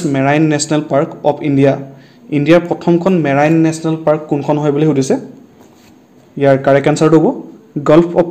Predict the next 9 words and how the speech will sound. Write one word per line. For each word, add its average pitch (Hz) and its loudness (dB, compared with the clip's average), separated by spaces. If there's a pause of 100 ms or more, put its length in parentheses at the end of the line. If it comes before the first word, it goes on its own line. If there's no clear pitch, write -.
কটছ 160 2 (560)
Marine 147 4
National 143 -2
Park। 131 0 (640)
Gulf 147 0
অৱ 180 2 (100)
কটছ 175 0 (220)
Marine 151 0
National 156 -2